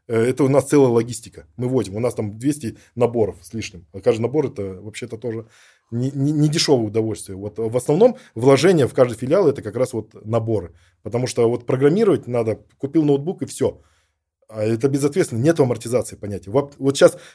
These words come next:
в бизнесе очень плохо, что бизнесменов не учит реальная жизнь. Реальная жизнь, она дает отпор, она дает амортизацию, у тебя там капает что-нибудь, э, ломаются там, это самое, у тебя в робототехнике засветка сенсоров,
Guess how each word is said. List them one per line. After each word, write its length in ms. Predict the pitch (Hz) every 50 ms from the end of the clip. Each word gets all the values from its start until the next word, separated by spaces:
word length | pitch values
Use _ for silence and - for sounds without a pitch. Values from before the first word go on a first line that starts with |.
| _ -
в 80 | 113
бизнесе 400 | 107 143 226 240 226 196 - - 139
очень 180 | 170 170 156
плохо, 320 | 127 147 147 190 196 - 131
что 240 | - - 127 117 110
бизнесменов 640 | 101 107 120 113 117 123 - 147 170 175 151 -
не 100 | 117 117
учит 320 | 127 156 151 - 127 - -
реальная 380 | 113 113 123 127 131 123 113
жизнь. 300 | 104 110 117 101 80 - - _ _ _ _ _ _ -
Реальная 300 | 117 139 147 151 151 143
жизнь, 220 | 147 202 233 202
она 140 | 151 135 135
дает 240 | 120 127 131 139 131
отпор, 360 | 127 113 - - 165 202 190
она 160 | 139 117 117
дает 220 | 110 117 120 117 -
амортизацию, 640 | 117 117 117 113 127 117 127 151 175 170 - 113 107
у 20 |
тебя 260 | - - 110 117 113
там 160 | 110 113 104
капает 460 | 101 - - 131 127 - 120 104 104 -
что-нибудь, 480 | - - - 120 113 110 104 107 107 - - - - _ _
э, 80 | 117
ломаются 600 | 113 110 120 123 127 131 127 113 104 - - 104 98
там, 360 | - 101 98 98 98 98 101
это 140 | 101 98 -
самое, 300 | - - 165 180 160 123
у 40 | 113
тебя 260 | 120 143 127 123 120 - - - _
в 60 | 123
робототехнике 800 | 131 143 147 143 151 147 160 180 131 131 123 - 120 107 101 110
засветка 460 | 107 127 120 - - 151 139 - 123 107
сенсоров, 460 | - - 170 175 170 147 120 -